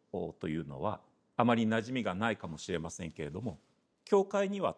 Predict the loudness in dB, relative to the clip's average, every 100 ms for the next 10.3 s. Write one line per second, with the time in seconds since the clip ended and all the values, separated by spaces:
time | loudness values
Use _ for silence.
0 | _ 2 4 2 0 -4 -4 -8 -14 -20
1 | _ _ _ _ _ _ 0 2 4 2
2 | 2 0 2 4 2 2 -2 0 0 0
3 | -2 -4 -6 -8 -6 -8 _ _ _ _
4 | _ _ _ _ _ _ _ _ 0 2
5 | 4 2 -2 -4 -4 -4 -4 _ _ _
6 | 4 6 4 0 -2 -2 -2 -8 -10 -12
7 | _ -6 0 2 4 4 2 0 -2 -2
8 | -2 -4 -6 -4 -4 -6 _ _ _ _
9 | _ _ 2 4 4 2 2 -2 -4 -6
10 | -2 0 -2